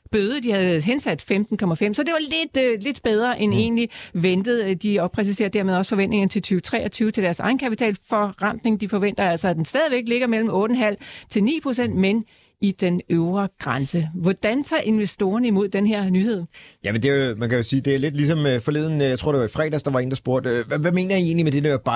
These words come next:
Speaker 2: on rumors, sell on facts?" Altså, øh, jamen, det er jo egentlig lidt det, der sker i, i, i dag, hvis man skal være hård og nøgtern, fordi det rammer inden for skiven. Der, de sparer ikke noget, de, de skal ikke af med flere penge, så aktien ligger jo fuldstændig flat. Vi sad jo og bettede ude i, øh, redaktionen her til morgen.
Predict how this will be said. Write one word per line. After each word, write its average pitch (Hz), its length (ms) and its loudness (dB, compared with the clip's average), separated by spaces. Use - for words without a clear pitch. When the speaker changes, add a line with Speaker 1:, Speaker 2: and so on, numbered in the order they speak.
Speaker 2:
on 139 180 2
rumors, 139 220 2
sell 131 240 0
on 123 120 -2
facts?" - 480 -4
Altså, 117 580 0
øh, 113 520 0
jamen, 131 180 2
det 131 80 -4
er - 20 4
jo 170 100 2
egentlig 160 220 -2
lidt 147 180 0
det, 147 80 2
der 147 60 0
sker 143 240 -2
i, 131 100 2
i, 113 340 0
i 104 40 -6
dag, 131 280 0
hvis 131 240 -4
man 120 140 0
skal - 120 -6
være 101 460 2
hård 123 320 0
og 113 80 2
nøgtern, 120 380 0
fordi 120 220 0
det 185 140 2
rammer 156 200 2
inden 139 160 2
for 117 100 -4
skiven. 196 500 0
Der, 156 260 0
de 143 160 -4
sparer 143 360 0
ikke 160 140 -4
noget, 156 320 0
de, 139 220 2
de 120 120 -4
skal 139 180 0
ikke 139 140 0
af 156 140 0
med 160 100 0
flere 143 200 0
penge, 139 280 0
så 165 120 0
aktien 143 380 -2
ligger 135 200 2
jo 131 60 2
fuldstændig 135 520 -2
flat. 113 320 -2
Vi 156 60 0
sad 160 220 0
jo 147 120 2
og 117 80 -2
bettede 135 320 0
ude 131 260 2
i, 117 220 0
øh, 98 180 -2
redaktionen 131 540 0
her 117 140 2
til 120 120 0
morgen. 117 240 2